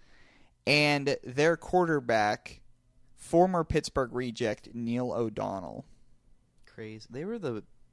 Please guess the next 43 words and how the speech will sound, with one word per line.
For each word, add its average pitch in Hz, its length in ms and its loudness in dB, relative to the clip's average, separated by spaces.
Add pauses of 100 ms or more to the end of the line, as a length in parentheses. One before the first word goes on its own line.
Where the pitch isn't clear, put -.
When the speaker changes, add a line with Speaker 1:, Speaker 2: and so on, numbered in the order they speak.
Speaker 2:
the 117 140 -8
Tennessee 127 580 -6
Oilers 107 440 -4
for, - 140 -8
like, - 140 -10
two 117 200 -8
years. 110 480 -8
Speaker 1:
Yes. 117 460 0
It 151 140 -2
may 190 180 0
even 170 200 2
have 139 100 -6
been 127 160 -2
Tennessee 120 400 -6
Oilers 104 480 -4
time. 98 420 -10 (280)
Speaker 2:
Okay. 104 280 -8 (600)
Speaker 1:
'Cause 139 220 -4
it 139 100 0
was, 131 180 -4
like, 123 180 -2
Houston 175 380 -6
Oilers, 120 600 -4
and 131 100 -12
then 131 100 -6
it 120 80 -8
went 123 160 -8
to 139 80 -12
the 117 120 -10
Tennessee 143 640 -8
Oilers, 101 460 -4
and 117 100 -10
then 107 60 -10
the 107 80 -10
Tennessee 110 460 -10
Titans. - 480 -10
Speaker 2:
Tennessee 185 340 -8
Oilers 165 240 -6
doesn't 139 180 -10
even 135 120 -6
make 127 100 -6
any 110 120 -8
sense. - 560 -10